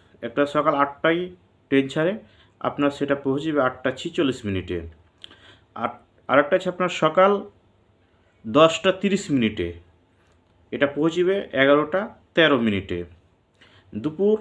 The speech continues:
একটা পঁয়ত্রিশ মিনিটে এখান থেকে ছেড়ে আপনার পৌঁছবে ঢাকায় দুটা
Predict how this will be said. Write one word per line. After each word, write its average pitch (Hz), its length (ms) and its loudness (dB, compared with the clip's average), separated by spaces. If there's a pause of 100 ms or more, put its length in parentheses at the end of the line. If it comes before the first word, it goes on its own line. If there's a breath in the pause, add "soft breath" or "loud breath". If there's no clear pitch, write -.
(420)
একটা 165 340 0
পঁয়ত্রিশ 190 500 -2
মিনিটে 156 360 0
এখান 139 340 -4
থেকে 131 240 -4
ছেড়ে 185 440 -2 (420 soft breath)
আপনার 131 280 0
পৌঁছবে 165 520 -2
ঢাকায় 117 400 2
দুটা 120 360 0